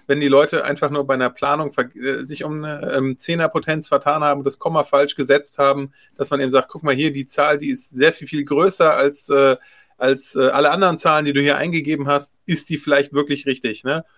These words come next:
Oder auch im Nachgelagerten, ne, wenn man die, die Planungseingaben eben auswertet, ja, dass man dort auch in einer großen Tabelle vielleicht nur schnell highlightet, wo, was sind die Zahlen, die, die eben vom, vom Standard abweichen. Aber wie gesagt, in weiteren Schritten kann man da auch mit,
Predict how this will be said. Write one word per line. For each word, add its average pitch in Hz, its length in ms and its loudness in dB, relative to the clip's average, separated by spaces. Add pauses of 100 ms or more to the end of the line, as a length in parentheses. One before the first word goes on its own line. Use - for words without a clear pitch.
(120)
Oder 151 320 2
auch 143 180 4
im 139 160 -4
Nachgelagerten, 139 840 2
ne, 139 120 0
wenn 139 120 -2
man 135 120 -4
die, 123 320 -6 (400)
die 135 60 -14
Planungseingaben 135 1200 -2 (320)
eben 131 200 -2
auswertet, 170 920 0 (300)
ja, 131 80 2
dass 139 120 0
man 131 140 -2
dort 143 200 4
auch 135 180 -2 (180)
in 139 100 -2
einer 131 160 -2
großen 151 380 -2
Tabelle 170 540 2 (360)
vielleicht 139 640 0
nur 147 180 -2
schnell 143 260 0
highlightet, 139 500 0
wo, - 120 -6
was 139 180 0
sind 143 160 -8
die 135 180 -4
Zahlen, 139 340 0
die, 131 120 -4
die 127 120 -6
eben 127 120 -6
vom, 123 240 -6
vom 131 160 -8
Standard 123 380 -4
abweichen. - 540 -10 (360)
Aber 139 200 2
wie 143 80 2
gesagt, 143 340 0
in 131 160 -8
weiteren 135 380 -2
Schritten 147 320 -6
kann 135 140 -4
man 135 100 -2
da 127 80 0
auch 123 120 -4
mit, 127 200 -10